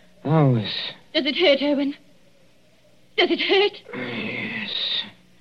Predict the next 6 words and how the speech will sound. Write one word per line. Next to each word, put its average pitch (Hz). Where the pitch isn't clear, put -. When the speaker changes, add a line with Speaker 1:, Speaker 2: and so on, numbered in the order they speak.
Speaker 1:
But 98
you'll 110
find 123
out 123
soon 135
enough, 131